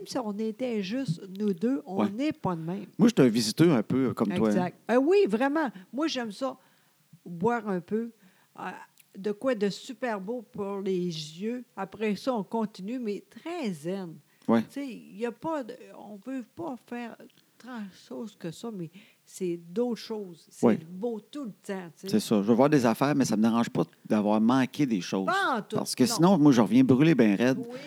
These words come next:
Speaker 2: à un moment donné, les enfants s'écœurent.
Speaker 1: Eh oui.
Speaker 2: Parce que des enfants, là,
Speaker 1: Ça reste que,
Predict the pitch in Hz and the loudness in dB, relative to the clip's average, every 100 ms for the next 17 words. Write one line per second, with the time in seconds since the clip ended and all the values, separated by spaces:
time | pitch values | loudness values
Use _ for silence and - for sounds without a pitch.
0 | - - 170 262 175 135 135 170 - 107 | 0 4 6 6 6 6 6 6 4 4
1 | 117 110 - - 339 262 185 156 156 196 | 4 2 -2 -10 -10 -8 -10 -12 -10 -10
2 | 196 160 147 _ - - 147 196 180 120 | -10 -14 -20 _ 2 4 6 6 6 6
3 | 170 180 113 117 117 - - 175 180 190 | 6 6 8 6 4 -6 -14 -12 -8 -10
4 | - - | -10 -14